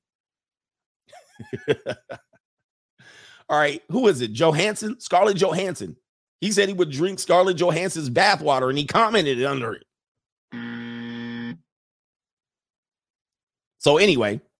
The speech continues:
do your own research on this. I'm not gonna pull it up. So K D is known to be going,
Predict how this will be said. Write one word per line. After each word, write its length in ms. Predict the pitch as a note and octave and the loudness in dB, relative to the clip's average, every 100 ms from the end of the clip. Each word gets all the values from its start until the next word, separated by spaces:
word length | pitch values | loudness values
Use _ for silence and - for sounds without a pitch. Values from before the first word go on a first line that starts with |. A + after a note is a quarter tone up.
| _ | _
do 120 | F3+ | -2
your 180 | B3 A3+ | 2 6
own 160 | F#3+ E3 | 6 4
research 340 | D#3 C3+ A#2 | 2 0 -2
on 100 | G2+ | -2
this. 160 | G2 F#2 | -4 -4
I'm 140 | A#2+ | -2
not 100 | C#3+ | -2
gonna 160 | B2 A2+ | -2 -2
pull 240 | A#2 A2 | 0 0
it 60 | G2 | 0
up. 240 | F#2+ - _ _ _ | -4 -6 _ _ _
So 200 | - C3+ | -4 -4
K 360 | - G#3+ C4 A3 | -2 0 0 0
D 400 | G#3 E3 B2+ - _ _ _ | -6 -8 -12 -16 _ _ _
is 200 | F3 E3+ | 4 4
known 680 | D3 D3+ F#3+ G3+ D3 C3 C3 | 2 -2 2 2 0 -6 -8
to 160 | - C#3+ | -6 -6
be 160 | C#3 | -6
going, 220 | C#3 D3+ | -4 -4